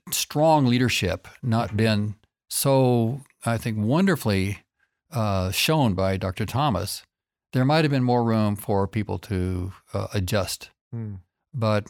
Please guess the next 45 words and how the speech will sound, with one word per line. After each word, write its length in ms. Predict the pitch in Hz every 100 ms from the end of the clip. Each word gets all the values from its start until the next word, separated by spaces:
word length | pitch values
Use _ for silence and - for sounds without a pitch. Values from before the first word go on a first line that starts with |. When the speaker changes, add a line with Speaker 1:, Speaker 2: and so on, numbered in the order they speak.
| -
Speaker 1:
that's 220 | 123 -
just 200 | 107 - _ _ _ _ _ _ - -
speculation. 560 | - 107 - 95 -
I 40 | 98
don't 160 | 107
really 140 | 117 104
know. 220 | 98 98 -
Speaker 2:
Mm-hmm. 200 | 107 107 92 _ - - - - - -
So, 500 | - 151 147 151 - _ _ _ _ _ _ _ _ _ -
I 80 | 160
mean, 220 | 165 170
there 100 | 196
were 80 | 190
a 60 |
lot 160 | 131 139
of 80 | 135
things 240 | 123 107
the 80 | 110
Lord, 240 | 107 107
it 80 | 110
sounds 200 | 151 143
like 80 | 110
a 40 |
lot, 260 | 104 110 95
a 20 |
lot 160 | 120 120
of 80 |
things 160 | 110 92
the 80 | 101
Lord 160 | 95
was 220 | 95 92 87
doing. 320 | 95 90 95
And 80 | 95
in 180 | 95
a 60 | 107
sense, 380 | - 113 95 -
it 60 |
was 200 | 101 101
unsustainable 680 | - 101 95 - 107 95 90
long-term 640 | 95 95 98 95 92 113
Speaker 1:
Mm-hmm. 140 | 110 90
Speaker 2:
for 220 | 101 95
Paul 260 | - 101 85
Edwards. 460 | 95 98 98 104
But, 260 | - 101 95